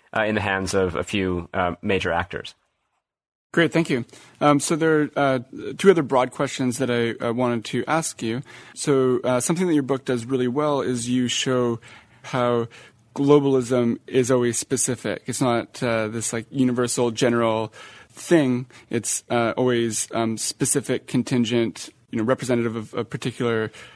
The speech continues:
Speaker 2: um, uh, set of people. Uh, and then you, you often will, um, counterpose,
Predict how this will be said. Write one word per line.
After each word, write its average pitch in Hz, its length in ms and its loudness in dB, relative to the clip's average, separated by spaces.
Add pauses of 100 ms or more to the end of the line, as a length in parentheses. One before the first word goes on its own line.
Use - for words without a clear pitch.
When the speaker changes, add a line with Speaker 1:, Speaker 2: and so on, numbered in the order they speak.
(120)
Speaker 2:
um, 107 520 -2
uh, 107 200 -4
set 131 220 0
of 117 100 -8
people. 120 420 -2 (300)
Uh, 127 160 2
and 147 140 6
then 143 80 6
you, 147 140 2 (140)
you 151 180 2
often 147 560 0
will, 120 680 -2 (320)
um, 110 580 -4 (360)
counterpose, 135 800 2